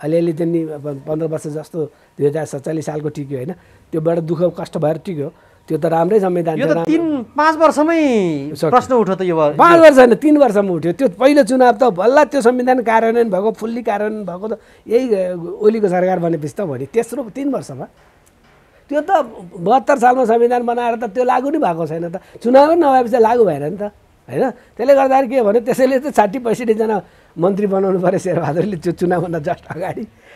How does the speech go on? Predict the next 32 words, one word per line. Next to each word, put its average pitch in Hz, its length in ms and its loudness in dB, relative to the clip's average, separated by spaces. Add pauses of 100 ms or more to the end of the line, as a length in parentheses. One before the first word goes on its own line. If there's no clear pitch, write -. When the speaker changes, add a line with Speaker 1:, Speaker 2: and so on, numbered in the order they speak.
(120)
Speaker 1:
साठी 175 260 0
पैँसठीजना 254 560 2
मन्त्री 233 300 0
बनाएर 226 420 2
पनि 202 320 2 (300)
आखिर 196 260 8
के 214 100 -2
नेपाली 220 360 6
काङ्ग्रेस 214 360 2
त 202 120 0 (360)
आखिर 196 200 2
मन्त्रीमण्डल 254 720 4
सरकार 233 380 4
कब्जा 247 280 4
गर्दैमा 247 580 2 (340)
राज्य 202 280 6
कब्जा 240 260 8
हुँदो 226 180 8
रहेछ, 247 220 4
ऊ 277 100 0
त 254 60 4
हारे, 226 320 6
पछाडि 220 340 2
परे 240 240 2
त, 202 80 -6
अर्को 220 460 -2
दलले, 240 280 4
विपक्षी 233 340 -2
दलले 220 380 4 (260)
चुनाव 214 220 6
जित्यो, 180 300 2
होइन। 202 280 0